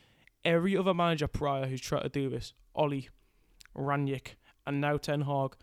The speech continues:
should realise this man literally can't move. It's like, <laughs> it's step one as a human, never mind a footballer, to, to move. Like, this, this man is, this man is immobile.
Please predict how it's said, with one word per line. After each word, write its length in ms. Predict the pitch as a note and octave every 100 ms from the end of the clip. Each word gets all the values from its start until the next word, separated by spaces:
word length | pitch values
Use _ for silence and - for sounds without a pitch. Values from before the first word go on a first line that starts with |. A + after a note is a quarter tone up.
| _ _
should 260 | - - D3
realise 380 | D3+ C#3+ C3+
this 200 | B2+ D3
man 220 | D#3 C#3+ C#3+
literally 320 | C#3+ - C3+
can't 280 | - C3+ C3+
move. 300 | C3 B2+ - _ _ _ _ _ _ _ _ _ _ _ _
It's 320 | - D3 -
like, 400 | D#3 D3 C#3 - - _ _
<laughs> 1400 | D3+ - - - - - - - - D#4 E4 E4 D#4 B3+ -
it's 180 | G#3+
step 300 | - C4+ -
one 200 | A3 A3+
as 120 | A3+ G#3
a 60 |
human, 520 | - - F#3 G#3 D#3
never 160 | C#3+ E3+
mind 160 | F3+ E3
a 40 |
footballer, 560 | - - - E3+ C#3+ -
to, 200 | C#3+ C3+ _ - - -
to 140 | D3
move. 400 | C#3 C#3+ C3+ A2+ - - - - - _ - -
Like, 200 | D3+ C#3+
this, 220 | F3 -
this 260 | - F3+
man 320 | F3+ F#3+ G#3+ G#3+
is, 400 | G3 F3 D#3 - _ _ _ _ _ -
this 280 | D#3 F3+ G3
man 220 | G#3 A3+
is 100 | F#3
immobile. 520 | E3 E3+ F#3 C#3+